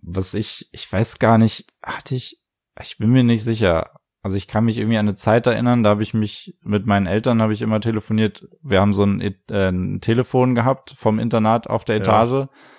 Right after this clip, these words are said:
Speaker 1: und es war auf dem Flur.
Speaker 2: Ja.
Speaker 1: Es hing da an der
Speaker 2: <laughs>
Speaker 1: Wand.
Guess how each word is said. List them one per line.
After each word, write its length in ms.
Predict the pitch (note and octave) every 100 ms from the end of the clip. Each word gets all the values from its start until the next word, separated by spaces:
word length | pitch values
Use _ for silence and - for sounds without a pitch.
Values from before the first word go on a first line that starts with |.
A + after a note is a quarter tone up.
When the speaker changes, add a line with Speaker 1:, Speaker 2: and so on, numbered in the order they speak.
| _
Speaker 1:
und 140 | - G#2+
es 160 | A2
war 320 | G#2+ A2 G#2+ -
auf 240 | A#2+ C3
dem 120 | B2+
Flur. 500 | - A#2+ A#2+ G#2+ F#2+ _ _ _ _ -
Speaker 2:
Ja. 180 | G#2+ G#2+
Speaker 1:
Es 100 | F#2+
hing 180 | A#2+
da 160 | B2+ A#2+
an 80 | A2+
der 160 | A2+
Speaker 2:
<laughs> 0 |
Speaker 1:
Wand. 300 | G#2 A2+ G#2